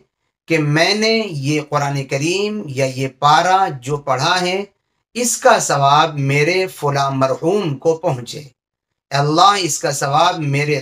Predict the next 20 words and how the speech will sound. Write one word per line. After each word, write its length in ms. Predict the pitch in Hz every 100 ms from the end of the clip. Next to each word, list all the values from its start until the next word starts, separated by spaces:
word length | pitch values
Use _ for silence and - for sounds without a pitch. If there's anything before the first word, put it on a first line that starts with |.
| -
दादा, 440 | 135 143 165 180
मेरी 320 | 170 135 131 131
दादी 500 | 139 147 147 175 202
या 140 | 160 135
मेरे 260 | 131 131 135
नाना 460 | 131 151 175 190
या 160 | 196 143
मेरे 300 | 135 139 135 151
अब्बा 500 | 160 165 185 196 -
या 140 | 139 143
मेरे 320 | 175 226 247
फला 320 | 233 190 170 147
रिश्तेदार 640 | 135 - 147 135 151 175 _ _ _ _ _ _ -
जो 220 | 123 147
इस 200 | 160 139
दुनिया 420 | 120 170 214 240 220
से 160 | 190
चले 280 | 147 151 147
गए 220 | 131 131 135
हैं, 260 | 127 151